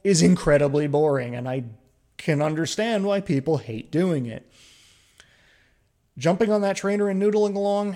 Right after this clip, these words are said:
is going to get you nowhere. So your best bet is to actually specifically set interval workouts and execute those workouts and those workouts alone. By executing those workouts,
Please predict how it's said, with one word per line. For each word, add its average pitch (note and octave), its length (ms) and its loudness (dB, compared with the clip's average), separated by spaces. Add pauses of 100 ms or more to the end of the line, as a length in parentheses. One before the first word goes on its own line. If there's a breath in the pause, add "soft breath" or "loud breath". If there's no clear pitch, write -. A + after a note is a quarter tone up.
is D3 140 -6
going D3+ 240 -2
to C#3+ 80 -8
get C#3 240 -4
you C#3+ 60 0
nowhere. A2 500 -4 (1160 soft breath)
So F3 360 -2 (120)
your D#3 240 -4
best C3+ 680 -4
bet D3 340 -4
is C3+ 160 -10
to C#3 140 -10
actually B2 380 -10
specifically E3 720 -6
set - 320 -6
interval C3+ 400 -6
workouts B2 520 -8
and C#3+ 220 -10
execute D3+ 560 -8
those D3 460 -2
workouts C3+ 520 -6
and B2+ 120 -6
those B2 200 -4
workouts B2 500 -8
alone. A2 360 -12 (540 loud breath)
By C3 140 -2
executing D#3+ 720 -4
those E3 300 0
workouts, F#3+ 760 -6